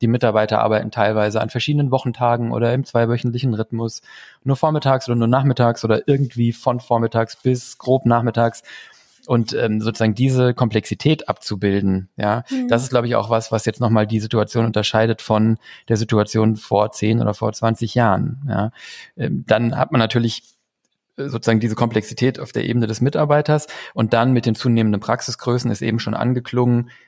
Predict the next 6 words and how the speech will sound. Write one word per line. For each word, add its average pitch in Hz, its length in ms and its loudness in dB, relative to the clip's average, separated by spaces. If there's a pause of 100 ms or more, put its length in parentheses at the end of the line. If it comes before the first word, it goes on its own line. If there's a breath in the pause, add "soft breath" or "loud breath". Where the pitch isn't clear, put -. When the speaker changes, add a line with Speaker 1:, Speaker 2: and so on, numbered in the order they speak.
(120)
Speaker 1:
ähm, 110 580 2 (160)
steigt - 380 0
das 117 120 2
natürlich, 113 480 0 (140)
mein 107 180 -4
Lieblingsspruch, 110 600 -8